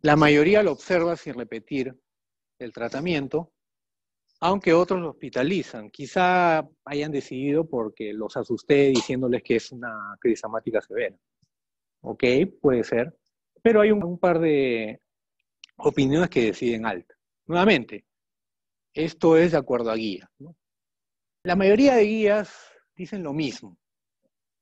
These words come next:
pero la ventaja que yo le encuentro a la, la guía británica son dos cosas, versus el gina. Bueno, esto es lo, lo similar.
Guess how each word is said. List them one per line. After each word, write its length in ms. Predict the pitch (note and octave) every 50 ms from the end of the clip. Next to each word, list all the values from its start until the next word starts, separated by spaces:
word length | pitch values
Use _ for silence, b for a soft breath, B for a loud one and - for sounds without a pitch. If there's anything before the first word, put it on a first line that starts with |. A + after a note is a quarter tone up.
| _ _ _ _
pero 320 | - C#3 C3+ B2+ B2+ C3
la 140 | C3 C3+ C3
ventaja 420 | C3 B2+ B2+ - G#3+ G3 - G#3+ F3+
que 100 | - D3+
yo 80 | D#3
le 100 | F3 E3+
encuentro 480 | E3 D#3+ - E3 E3 E3 - E3 E3+ E3
a 40 | D#3+
la, 120 | D3 D#3 D#3 C#3
la 160 | C3 C#3 C3
guía 180 | B2+ D#3+ F3 F3+
británica 640 | F#3+ D3+ C3 - - F3+ D#3+ E3 E3+ D#3+ - E3 -
son 180 | - D#3 D3+
dos 200 | D3 D3+ C#3 -
cosas, 500 | - E3 C#3+ - - - - _ _ _ _ _ _ _ -
versus 340 | C3 A2 G#2 A#2+ G#2+ -
el 100 | G#2+ G#2+
gina. 380 | A#2 C#3 E3 D3+ A#2+ G2+ F2+ - _ _ _ _ _ _ _ _ _ _ _ _ _ _ _ _ _ _ _ _ _ _ _ _ _ _ _ _ _ _
Bueno, 240 | - D#3+ B2 A#2+ C#3
esto 200 | F#3 F#3+ - C4+
es 40 | A#3+
lo, 260 | A3 G#3+ F#3 D#3+ D#3
lo 440 | C3+ D3 D3 C#3+ C#3 C3+ C3 C3 B2
similar. 480 | - D#3+ C#3+ C#3 D3+ D#3 C#3 G#2+ -